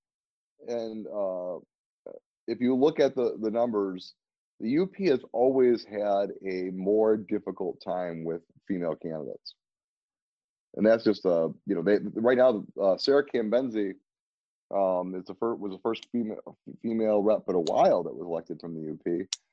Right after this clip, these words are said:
I remember when Bart Stupak's wife ran for a seat up there, we thought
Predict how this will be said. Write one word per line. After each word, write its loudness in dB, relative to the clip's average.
I 0
remember 4
when 2
Bart 2
Stupak's 0
wife 2
ran -4
for -4
a -4
seat -6
up -4
there, 0
we -4
thought 0